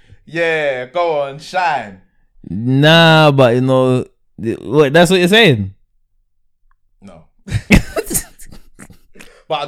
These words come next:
Speaker 1: do think it's interesting. I do think it's interesting
Speaker 2: Yeah,
Speaker 1: that
Speaker 2: um,
Speaker 1: the relation-,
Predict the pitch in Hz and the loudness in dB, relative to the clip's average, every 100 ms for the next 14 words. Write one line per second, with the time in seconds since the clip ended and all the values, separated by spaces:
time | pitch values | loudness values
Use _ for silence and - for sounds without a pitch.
0 | 202 214 202 208 - 156 - 123 101 92 | -10 -12 -16 -16 -18 -20 -14 -14 -14 -14
1 | 117 160 185 165 160 - 147 127 131 - | -12 -12 -16 -18 -20 -20 -20 -20 -20 -20
2 | 120 104 95 _ _ _ 127 170 180 151 | -20 -20 -20 _ _ _ -2 2 2 2
3 | 151 117 - - 123 120 135 156 139 | 0 -4 -12 -18 -18 -16 -16 -18 -20